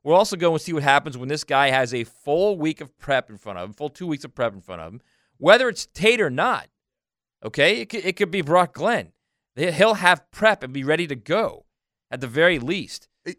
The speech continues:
Speaker 1: Um, I, I just, I look at that and I think, man, you cannot discount this. You cannot go into this,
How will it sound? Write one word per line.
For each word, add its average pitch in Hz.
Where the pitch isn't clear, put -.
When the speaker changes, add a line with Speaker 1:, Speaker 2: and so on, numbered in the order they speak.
Speaker 1:
Um, 117
I, 175
I 202
just, 220
I 202
look 220
at 156
that 156
and 143
I 135
think, 127
man, 135
you 156
cannot 160
discount 143
this. 113
You 185
cannot 190
go 196
into 185
this, 180